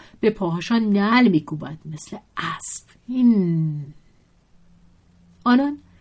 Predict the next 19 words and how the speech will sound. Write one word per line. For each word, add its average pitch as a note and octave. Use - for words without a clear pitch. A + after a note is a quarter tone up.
که A3+
با F#3+
ادبیات G3
بیشتر F3+
سر F#3
و D3
کار D3+
داشته‌اند، A3+
پسران B3+
رئیس B3+
و C4+
منشی A3
دادگاه E3
قلمبه B3+
نویسی‌های C4
روزنامه‌ها G3+
را F3+
غرغره E3
می‌کنند. D#3